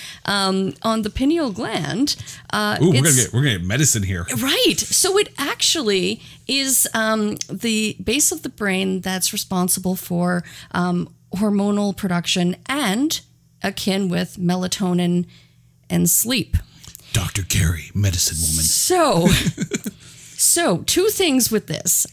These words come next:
Speaker 1: Um, it, uh, it can be related to an altered state of consciousness, um, and heightened awareness.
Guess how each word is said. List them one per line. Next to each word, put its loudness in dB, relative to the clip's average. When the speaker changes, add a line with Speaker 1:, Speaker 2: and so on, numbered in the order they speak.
Speaker 1:
Um, 0
it, -2
uh, 0
it -4
can 0
be -2
related -2
to 0
an 0
altered 0
state -2
of -4
consciousness, 0
um, 0
and -2
heightened 2
awareness. 0